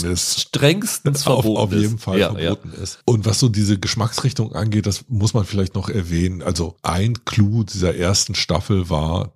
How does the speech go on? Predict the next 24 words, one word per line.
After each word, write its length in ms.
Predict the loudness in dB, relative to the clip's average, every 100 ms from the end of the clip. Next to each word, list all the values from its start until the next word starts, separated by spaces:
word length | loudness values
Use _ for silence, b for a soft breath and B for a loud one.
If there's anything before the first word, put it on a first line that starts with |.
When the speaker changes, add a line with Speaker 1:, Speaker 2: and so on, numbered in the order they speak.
| 0
Speaker 2:
dass 400 | 2 0 -6 -12 _
eine 300 | 0 2 0
Figur 720 | -2 -4 0 2 4 2 0 _ 0
den 120 | 0
Time 400 | 0 0 0 0
Loop 360 | 0 0 -2 -2
plötzlich 540 | 2 2 0 -4 -6 -6
anfängt, 480 | -2 -2 -2 -4 -6
für 160 | -2 2
persönliche 500 | 4 6 6 4 2
Zwecke 360 | 2 0 0
zu 120 | -4 -4
nutzen. 400 | -6 -8 -10 -10 _ _
Und 540 | 2 4 4 0 -8 -14 -4
das 440 | -2 0 -2 -6 0
geht 340 | 2 2 -4
hier 640 | -14 0 4 4 2 -4 -8
weiter, 800 | -4 0 2 0 0 0 0 -4 _
wird 340 | 2 2 2 0
sogar 560 | 0 0 0 -2 -2
auf 160 | -4 -6
die 160 | -2 0
Spitze 540 | 0 0 -2 0 -2
getrieben, 540 | -2 -6 -4 -2 -2